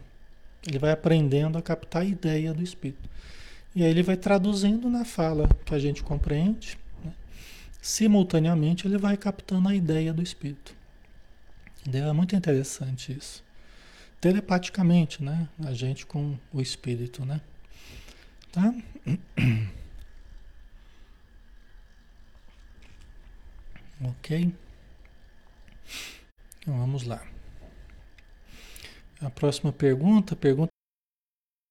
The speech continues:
trezentos e dezenove, né? Já tendo o espírito vivido a vida espírita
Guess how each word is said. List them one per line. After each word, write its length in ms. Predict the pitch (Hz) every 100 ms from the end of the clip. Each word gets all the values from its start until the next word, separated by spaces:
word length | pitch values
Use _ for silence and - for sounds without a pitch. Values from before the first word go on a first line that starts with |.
| _ _ _ _ _ _ _ _ _ _ _ _ _ - 160
trezentos 580 | 156 151 139 165 170 147
e 60 | 143
dezenove, 800 | 135 156 135 123 131 127 110 110
né? 260 | 127 185 - - - - - - - - - - - - - - - - -
Já 200 | 160 214
tendo 460 | - 247 254 202
o 60 | 160
espírito 680 | 147 - 143 135 120 120 117
vivido 720 | 131 170 123 131 180 151 120
a 60 |
vida 420 | 110 104 165 143
espírita 880 | 117 - - 151 160 120 - 110 113